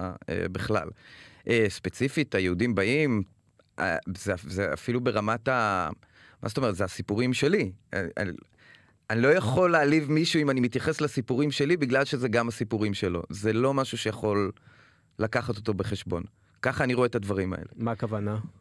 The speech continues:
Speaker 1: אני גדלתי על סיפורי התנ״ך, ואני גדלתי על ההיסטוריה, וזה הסיפורים שלי, וזה חלק ממה ש-,
Speaker 2: אבל
Speaker 1: אתה יודע,
Speaker 2: לבוא
Speaker 1: אנחנו
Speaker 2: ו-
Speaker 1: עשויים מה-, מה-, מהדבר הזה,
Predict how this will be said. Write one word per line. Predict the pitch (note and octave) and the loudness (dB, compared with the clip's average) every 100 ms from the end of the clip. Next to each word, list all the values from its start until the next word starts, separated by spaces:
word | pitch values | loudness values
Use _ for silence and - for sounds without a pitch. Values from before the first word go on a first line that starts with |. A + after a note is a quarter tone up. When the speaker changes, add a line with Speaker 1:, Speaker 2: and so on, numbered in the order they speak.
| _ _ _ _ _ _ _ _ - | _ _ _ _ _ _ _ _ -14
Speaker 1:
אני | E2+ F2 G2+ | -8 -2 -2
גדלתי | A2 A#2 G2+ F2 E2 F2 | 0 0 0 -2 -2 -2
על | F2+ | -2
סיפורי | - E2+ F#2 G#2 | -6 -6 -2 -2
התנ״ך, | - A#2 F#2 E2 E2+ | 0 0 0 -2 -6
ואני | - E2+ | -6 -4
גדלתי | F2 F2 F#2 G#2 | -4 -2 -4 -2
על | A2+ | 0
ההיסטוריה, | A2 A2 - F#2 E2 - E2 | 0 -2 -4 -4 -2 -4 -6
וזה | E2+ F2 | -6 -8
הסיפורים | - - G#2 G#2+ F2+ | -8 -6 -2 -2 -2
שלי, | - F2 - - F2+ | -4 -6 -6 -10 -10
וזה | F2 | -6
חלק | F#2+ G2 A2 A2+ | -2 -2 -2 0
ממה | G#2 G#2+ | 0 0
ש-, | A#2 G2 G2+ - - - - | -2 -4 -8 -18 -20 -12 -6
Speaker 2:
אבל | A2+ A#2+ | -2 2
Speaker 1:
אתה | A2+ | 4
יודע, | A2+ | 4
Speaker 2:
לבוא | A2 | 4
Speaker 1:
אנחנו | C3+ C3+ | 4 4
Speaker 2:
ו- | |
Speaker 1:
עשויים | D3 - D3+ A#2 D3 F3+ | 4 2 0 4 4 4
מה-, | F3+ D#3 | 4 4
מה-, | C#3 C3 B2 | 4 4 4
מהדבר | A#2 A#2 A2 G#2 G2+ | 2 2 2 0 0
הזה, | F#2 F2+ F2 | 0 0 -4